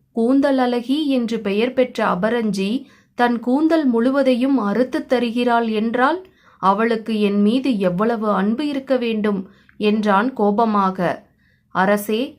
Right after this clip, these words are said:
இப்பொழுதும் சொல்கிறேன், அவளுடைய அன்பில் எனக்கு எல்லளவும் நம்பிக்கையே இல்லை.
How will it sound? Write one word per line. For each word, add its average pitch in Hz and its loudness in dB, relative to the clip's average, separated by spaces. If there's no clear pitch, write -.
இப்பொழுதும் 285 -2
சொல்கிறேன், 208 -2
அவளுடைய 202 -2
அன்பில் 208 0
எனக்கு 208 -2
எல்லளவும் 202 0
நம்பிக்கையே 226 -2
இல்லை. 202 -4